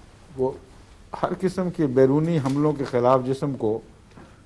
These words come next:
मुस्तैद करने के लिए इस्तेमाल होती है। यहाँ तक कि अगर कोई जिस्म में पुराना, पुरानी गोली भी दफन हो, किसी ने फायर किया या छर्रा रह गया हो, तो जहाँ भी हो वो उसको निकाल के बाहर कर देगी।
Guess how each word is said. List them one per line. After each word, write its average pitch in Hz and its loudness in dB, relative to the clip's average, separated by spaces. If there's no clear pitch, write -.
मुस्तैद 147 2
करने 135 2
के 123 -4
लिए 120 2
इस्तेमाल 104 -2
होती 90 -8
है। 71 -14
यहाँ 143 2
तक 160 0
कि 156 0
अगर 147 6
कोई 143 4
जिस्म 127 -2
में 139 2
पुराना, 165 4
पुरानी 151 2
गोली 147 8
भी 151 6
दफन 127 4
हो, 117 4
किसी 113 -6
ने 117 -4
फायर 127 8
किया 139 4
या 131 8
छर्रा 147 8
रह 135 10
गया 127 4
हो, 117 -2
तो 123 0
जहाँ 156 6
भी 175 6
हो 175 8
वो 170 6
उसको 165 0
निकाल 135 6
के 143 0
बाहर 123 4
कर 104 -2
देगी। 76 -8